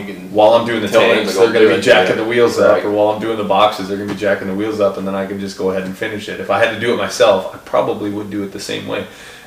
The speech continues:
Speaker 2: And actually, I'm trying to think about that. I think I did do it that way. That year and a half I worked by myself, I think I did all six wheels first just to get 'em out of the way so I could put the jacks back in the car and not have to worry about it.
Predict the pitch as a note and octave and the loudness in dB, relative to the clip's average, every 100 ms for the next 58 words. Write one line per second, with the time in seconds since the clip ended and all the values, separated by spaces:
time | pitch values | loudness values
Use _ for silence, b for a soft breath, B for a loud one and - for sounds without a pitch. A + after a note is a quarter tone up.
0 | - B2 C3 D#3 C3 G#2 A#2+ C#3 C#3 C#3 | -16 -4 -2 0 -2 -2 -4 -6 -6 -8
1 | G2 G2+ - G2 G2 - - F#3 - F#2+ | -8 -10 -8 -8 -8 -8 -8 -4 -2 -4
2 | A#2 C#3 C3+ G2 F#2 - F#2 F#2 F#2 F#2 | -4 -4 -4 -8 -8 -10 -8 -6 -4 -6
3 | F#2+ - b b b b _ _ _ - | -8 -14 b b b b _ _ _ -8
4 | G2+ A#2 A2+ G#2 F#2+ - G2+ G2+ - F#2+ | -4 -4 -4 -2 -2 -2 -4 -4 -4 -6
5 | F#2+ - - F#2+ - - - - F#2+ G#2 | -6 -2 -2 -2 -6 -10 -12 -12 -6 -4
6 | G#2 G2 G2+ - - F#2+ - F#2+ G#2 G#2 | -4 -2 -4 -4 -10 -10 -10 -8 -6 -8
7 | - - A2+ A2 - - G2+ - A2 G2 | -8 -4 -4 -4 -8 -14 -14 -14 -14 -8
8 | G2 F#2+ F#2 G2 F#2 G2+ G#2 G2 - G2 | -8 -4 -4 -4 -4 -6 -6 -12 -14 -16
9 | F#2 G#2 G2 - F#2+ F#2 F#2 F#2 - F2+ | -6 -4 -4 -4 -10 -8 -12 -10 -4 -4
10 | G2 F2+ F#2 F2+ G2 G2 F#2+ - - - | -4 -8 -10 -10 -10 -8 -8 -8 -12 -14